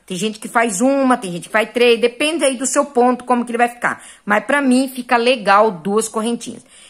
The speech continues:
Eu venho aqui dentro, ó, pulo esse, venho aqui dentro desse e vou fazer um leque de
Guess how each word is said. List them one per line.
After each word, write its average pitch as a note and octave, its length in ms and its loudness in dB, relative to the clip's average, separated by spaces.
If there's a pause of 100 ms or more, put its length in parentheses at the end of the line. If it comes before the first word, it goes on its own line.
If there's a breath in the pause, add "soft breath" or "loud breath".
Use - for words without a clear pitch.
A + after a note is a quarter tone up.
(140)
Eu D4 220 2
venho A3+ 360 0
aqui A#3+ 420 -2
dentro, F#3 680 -2
ó, F3+ 140 4
pulo A3+ 440 -2
esse, F3 420 0
venho G#3+ 220 -2
aqui A3 160 -8
dentro G3 320 -6
desse F#3+ 300 -4
e F3+ 40 -10
vou G3+ 100 -6
fazer G3+ 260 -4
um B3 100 0
leque A#3 500 0 (400 soft breath)
de A3 460 -4